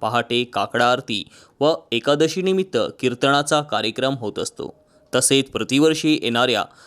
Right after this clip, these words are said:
आषाढी एकादशी निमित्त मंदिरात पहाटे महापूजा, काकडा आरती होऊन दिवसभर धार्मिक कार्यक्रम, दर्शनास येणाऱ्या भाविकांना साबुदाणा फराळाचं वाटप केलं जातं. उद्या आषाढी एकादशी असल्याने मंदिरात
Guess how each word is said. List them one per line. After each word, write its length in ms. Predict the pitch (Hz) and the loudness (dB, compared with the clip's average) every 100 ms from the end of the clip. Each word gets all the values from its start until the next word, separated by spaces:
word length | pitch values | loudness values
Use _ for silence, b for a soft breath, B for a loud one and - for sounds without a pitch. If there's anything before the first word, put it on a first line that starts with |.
| b _ | b _
आषाढी 540 | 107 120 147 143 156 160 | -2 0 2 4 2 0
एकादशी 500 | 120 117 135 143 156 | -2 0 2 2 0
निमित्त 340 | 160 160 156 | 0 -2 0
मंदिरात 600 | 160 147 110 113 123 123 | 0 2 -2 0 2 2
पहाटे 500 | 123 107 110 113 120 | 0 -4 -4 -2 -2
महापूजा, 600 | 113 104 113 123 113 120 139 b b b - | -2 -2 -4 -4 -2 0 -2 b b b -2
काकडा 380 | 123 - 143 | 0 2 2
आरती 360 | 143 117 135 156 | 2 2 -2 -2
होऊन 360 | 160 165 107 - | -2 -2 -4 -2
दिवसभर 520 | 127 151 143 147 151 | 2 2 2 2 0
धार्मिक 520 | 143 110 120 123 - | -2 -6 -4 -4 -2
कार्यक्रम, 460 | 104 113 113 117 95 b b b b | -2 -2 -2 -2 -2 b b b b
दर्शनास 640 | 135 135 - 151 151 165 | 0 2 2 2 2 2
येणाऱ्या 320 | 165 160 160 165 | -2 0 2 0
भाविकांना 680 | 139 120 120 117 120 127 | 0 -2 -2 -4 -2 -2
साबुदाणा 680 | 135 - 107 117 117 120 123 | -2 -2 -2 0 0 2 0
फराळाचं 580 | 127 107 110 110 113 127 | -2 -2 0 0 -2 -2
वाटप 360 | 110 101 117 120 - | 0 -2 -4 -6 -4
केलं 200 | 113 110 | -2 -2
जातं. 360 | 107 90 71 65 - _ b b b b | -2 -4 -6 -10 -14 _ b b b b
उद्या 320 | 120 127 139 139 | -2 2 4 4
आषाढी 340 | 135 139 139 | 2 2 2
एकादशी 460 | 139 135 135 135 143 | 2 0 0 0 0
असल्याने 480 | 135 143 147 113 | 0 0 0 -2
मंदिरात 580 | 98 113 117 120 143 123 | -4 -4 -2 0 2 2